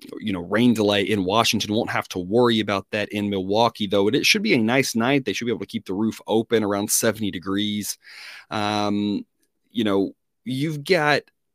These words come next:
two pitchers that I think are fascinating to talk about in this one with Andrew Abbott and Corbin Burnes. I'm not a big Andrew Abbott fan, a one twenty-one E R A, but his X fip is four twenty-seven.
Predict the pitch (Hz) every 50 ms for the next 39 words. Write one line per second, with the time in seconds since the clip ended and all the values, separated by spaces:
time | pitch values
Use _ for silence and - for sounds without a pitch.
0 | _ _ - - - - - - 202 220 220 220 - 156 139 - - 107 95 87
1 | - - 104 101 92 - 113 101 87 76 - - - - 113 110 117 113 - -
2 | - 95 82 87 87 87 85 80 73 - - 90 85 - - - - - - -
3 | - 73 - - - 57 - _ _ - - - - - - _ - 92 - -
4 | 117 117 117 110 110 104 101 101 95 95 95 95 - 101 92 87 95 90 87 85
5 | - - - 123 180 262 285 117 110 101 95 90 92 98 - - 95 90 - 107
6 | 101 98 87 87 92 98 98 101 98 95 95 82 85 - - - 101 104 101 101
7 | 98 98 - _ _ - 113 104 98 98 95 104 117 143 180 185 - - 196 165
8 | 139 131 123 117 117 110 104 101 104 104 104 101 - - - - - - 113 -
9 | - - - 156 196 - - - - 147 120 - 92 - - - - - - 120
10 | 135 156 143 - - 143 135 107 90 85 - - - 78 73 -